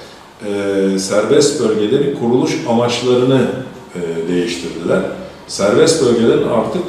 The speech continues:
ihracata yönelik olarak, ithalata değil, ihracata yönelik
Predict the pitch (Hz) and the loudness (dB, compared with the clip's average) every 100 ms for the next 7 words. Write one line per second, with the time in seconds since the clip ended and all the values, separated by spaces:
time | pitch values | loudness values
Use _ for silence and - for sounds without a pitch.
0 | - 120 113 113 120 120 123 120 120 156 | -8 -4 -2 4 4 6 4 4 4 4
1 | 123 117 120 135 - - - - - 98 | 4 4 6 4 2 -6 -10 -16 -10 2
2 | 95 87 85 - - - - - - - | 2 2 -2 -6 -12 -16 -20 -20 -20 -12
3 | 95 110 98 101 98 - - - - 110 | -8 -2 2 4 4 2 2 2 2 0
4 | 113 110 120 - - - - 95 92 | 2 2 4 4 4 4 4 2 0